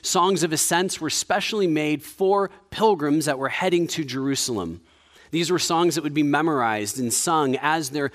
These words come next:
making their way to Jerusalem. And it's a song of ascent. It's a song that goes up. And some have speculated that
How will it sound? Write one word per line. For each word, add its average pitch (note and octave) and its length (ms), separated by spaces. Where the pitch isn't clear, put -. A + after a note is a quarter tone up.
making F3+ 460
their D#3+ 140
way C#3 240
to C3+ 240
Jerusalem. A#2+ 680
And A2 120
it's A#2 160
a B2+ 100
song F3 360
of D3+ 100
ascent. - 680
It's - 140
a C3+ 60
song F3 440
that C#3 200
goes C#3 360
up. B2+ 280
And G#2 140
some E3+ 240
have D3+ 140
speculated C3+ 680
that A2+ 200